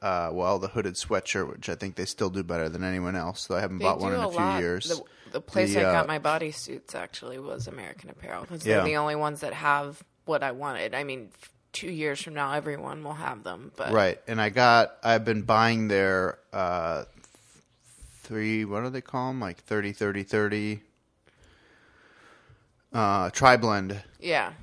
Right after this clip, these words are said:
Speaker 1: V-neck
Speaker 2: V-necks.
Speaker 1: T-shirts as, like, an undershirt, and I haven't found those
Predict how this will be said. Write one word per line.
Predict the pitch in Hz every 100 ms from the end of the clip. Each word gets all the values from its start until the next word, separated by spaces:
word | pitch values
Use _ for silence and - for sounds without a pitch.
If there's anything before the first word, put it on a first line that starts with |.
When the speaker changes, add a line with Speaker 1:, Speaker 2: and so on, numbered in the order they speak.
| -
Speaker 1:
V-neck | 127 117 113 110
Speaker 2:
V-necks. | 131
Speaker 1:
T-shirts | 151 160 135 107 113 117
as, | 104
like, | 104 101
an |
undershirt, | 95 135 147 - 101 104 -
and | - 113 110 104 104 104 - - -
I | 110
haven't | 113 135 123
found | - 113 104
those | 110 127 113